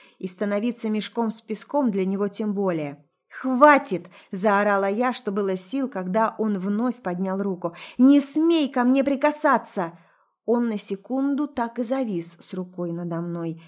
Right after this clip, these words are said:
не верил, что я настолько обнаглела. Выражение лица у него таким и было, и когда он понял, что я действительно не боюсь его,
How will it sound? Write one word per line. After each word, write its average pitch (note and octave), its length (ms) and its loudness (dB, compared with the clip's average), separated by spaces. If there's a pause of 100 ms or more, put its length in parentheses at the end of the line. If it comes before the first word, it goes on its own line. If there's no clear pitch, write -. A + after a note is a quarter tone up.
(140)
не A3+ 200 6
верил, G3+ 420 2
что - 240 -8
я F#3+ 220 0
настолько E3+ 580 -6
обнаглела. E3+ 720 -2 (400)
Выражение A#3 600 0
лица A3+ 500 -4
у A3 80 -4
него A3 240 0
таким A#3 400 -4
и B3+ 240 -2
было, G3+ 560 -2 (220)
и G3 100 -4
когда A3 400 0
он A#3+ 160 0
понял, A#3 480 -2
что - 180 -8
я F#3 140 0
действительно G3+ 840 -2
не F3+ 140 0
боюсь G#3 600 2
его, F#3 340 -2